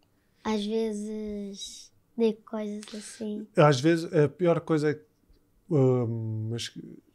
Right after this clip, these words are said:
Speaker 2: mas que eu quero que percebam que, que eu não levo a mal, porque faz parte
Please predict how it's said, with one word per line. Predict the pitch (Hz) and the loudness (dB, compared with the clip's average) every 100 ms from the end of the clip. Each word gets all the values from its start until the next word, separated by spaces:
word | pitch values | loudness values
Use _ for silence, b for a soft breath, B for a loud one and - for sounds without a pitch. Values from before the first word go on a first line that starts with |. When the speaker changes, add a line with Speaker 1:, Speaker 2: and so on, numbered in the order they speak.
| _ | _
Speaker 2:
mas | 147 135 139 | 2 4 4
que | - 151 | 2 6
eu | 160 160 160 _ _ _ 131 113 117 - - - | 8 6 0 _ _ _ -8 -8 -10 -12 -12 -6
quero | - 127 | 0 2
que | 120 | 0
percebam | - - 143 113 95 - | -6 4 4 4 -2 -8
que, | 120 127 135 | -6 -4 -4
que | - | -4
eu | |
não | 127 123 | -4 -2
levo | 120 110 | -2 -2
a | |
mal, | 113 113 123 - _ _ _ _ - | -2 -2 -4 -6 _ _ _ _ -2
porque | 110 107 | -2 2
faz | 117 - | 0 0
parte | 110 104 - | -2 -4 -4